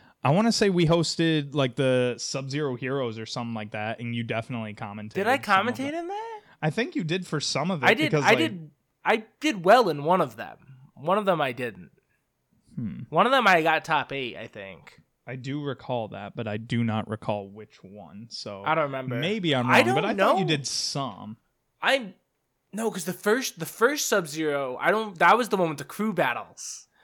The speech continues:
Speaker 1: Right.
Speaker 2: Remember
Speaker 1: Yep.
Speaker 2: that?
Speaker 1: Yep.
Speaker 2: Oh,
Speaker 1: And
Speaker 2: that
Speaker 1: I,
Speaker 2: was
Speaker 1: I
Speaker 2: intense.
Speaker 1: wasn't able to partake in it because Josh beat me. Josh can
Speaker 2: I was
Speaker 1: hold that W over me.
Speaker 2: Don't worry, I don't think Josh got ev-, got to even play in some of the games.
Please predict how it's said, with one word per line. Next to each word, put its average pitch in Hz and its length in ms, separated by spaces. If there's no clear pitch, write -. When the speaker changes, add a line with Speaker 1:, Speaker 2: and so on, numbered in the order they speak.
Speaker 1:
Right. 120 380
Speaker 2:
Remember 165 380
Speaker 1:
Yep. 151 100
Speaker 2:
that? 170 540
Speaker 1:
Yep. 117 280
Speaker 2:
Oh, 131 40
Speaker 1:
And 127 120
Speaker 2:
that 127 60
Speaker 1:
I, 127 120
Speaker 2:
was 123 120
Speaker 1:
I 139 140
Speaker 2:
intense. 131 120
Speaker 1:
wasn't 131 280
able 123 200
to 120 80
partake 131 560
in 127 100
it 117 100
because 127 280
Josh 127 400
beat 135 360
me. 143 180
Josh 139 340
can 160 100
Speaker 2:
I 190 80
was 220 160
Speaker 1:
hold 131 80
that 135 300
W 131 440
over 127 240
me. 127 200
Speaker 2:
Don't 190 200
worry, 151 160
I 143 100
don't 180 160
think 170 180
Josh 135 320
got 143 180
ev-, 135 160
got 143 220
to 151 60
even 131 260
play 135 320
in 131 140
some 131 180
of 123 60
the 123 120
games. 120 580